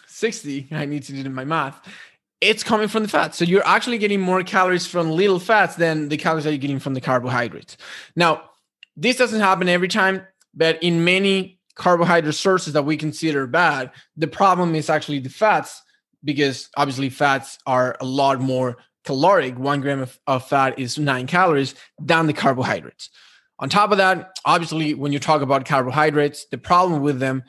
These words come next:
is that they're not the, the, the ultra processed carbohydrates. They've taken all the fiber out of the carbohydrate, so it,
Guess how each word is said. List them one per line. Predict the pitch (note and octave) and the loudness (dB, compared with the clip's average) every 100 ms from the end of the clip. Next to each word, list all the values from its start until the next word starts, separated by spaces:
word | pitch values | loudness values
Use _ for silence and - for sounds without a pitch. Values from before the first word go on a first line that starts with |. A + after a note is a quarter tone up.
| _ _ - | _ _ -6
is | C#3 B2+ | -4 0
that | C3+ C3 | 0 2
they're | C3+ C3+ | 0 0
not | C3+ B2+ A#2 - - _ _ - | 0 -2 -8 -20 -20 _ _ -10
the, | C#3 D3 C3+ | -4 -2 0
the, | C#3+ C#3 C3+ B2+ B2 _ - | 0 2 2 -2 -6 _ -14
the | B2+ C3+ B2+ B2 A#2+ _ - | -6 -4 -2 -4 -8 _ -2
ultra | F3 F3+ F3 | 0 0 -2
processed | - D#3+ D#3 D3 | 2 2 2 -2
carbohydrates. | - C#3 C3 B2+ D3 F3 G#3 - - - _ _ | 0 0 0 0 2 2 -2 -4 -20 -20 _ _
They've | D#3+ D3+ B2+ | 2 2 0
taken | - E3 D3+ D3+ | -4 -2 0 0
all | - C#3+ D#3 | 2 2 2
the | D3 | 0
fiber | - C3+ C#3+ D#3 E3+ - - | 0 0 2 0 -2 -4 0
out | C#3+ | 0
of | |
the | C#3+ | 0
carbohydrate, | D3 D#3 D#3+ E3 E3 E3+ E3 - - | 2 2 2 2 2 2 -2 -12 -20
so | - E3 D3 C#3+ - - | -4 2 2 0 -6 -6
it, | C#3+ | -6